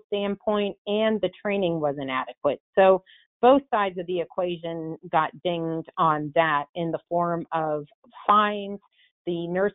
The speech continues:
practitioner actually had her license revoked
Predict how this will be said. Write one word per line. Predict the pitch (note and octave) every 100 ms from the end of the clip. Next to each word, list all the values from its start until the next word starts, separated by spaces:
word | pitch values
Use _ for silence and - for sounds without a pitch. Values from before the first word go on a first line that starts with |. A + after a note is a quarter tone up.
| -
practitioner | F#3+ - - G#3 G#3 G#3+ G#3+ G#3+ F#3
actually | F3+ F3+ - F3+ E3+ E3 D#3 - -
had | F3+ F3 D#3+ -
her | D#3
license | D3 E3 F#3 - A3+ A3 _ G#3+
revoked | G#3+ G#3 A3 A3